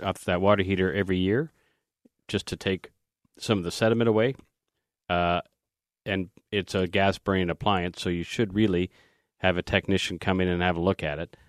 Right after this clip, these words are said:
'cause there's a, there's an igniter in there, and there's an ignition system, so all that stuff needs to be looked at. Tankless is a definite yes. Um, if you don't, yeah, stop laughing.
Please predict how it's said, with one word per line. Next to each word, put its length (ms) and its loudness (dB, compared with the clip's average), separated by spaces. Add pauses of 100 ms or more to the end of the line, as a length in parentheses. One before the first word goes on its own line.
(260)
'cause 400 -4 (380)
there's 260 -2
a, 320 -6 (720)
there's 180 -2
an 60 -6
igniter 440 2
in 100 0
there, 400 0 (260)
and 160 -6
there's 160 -4
an 60 -6
ignition 400 -6
system, 500 -8
so 480 -6 (500)
all 180 2
that 180 -2
stuff 240 -6
needs 160 -4
to 80 -16
be 80 -6
looked 220 -6
at. 180 -4 (880)
Tankless 880 0
is 200 -6
a 260 -4
definite 460 -4
yes. 460 -14 (680)
Um, 320 -6
if 200 -12
you 80 -4
don't, 480 -4 (840)
yeah, 120 -2
stop 320 -4
laughing. 340 -8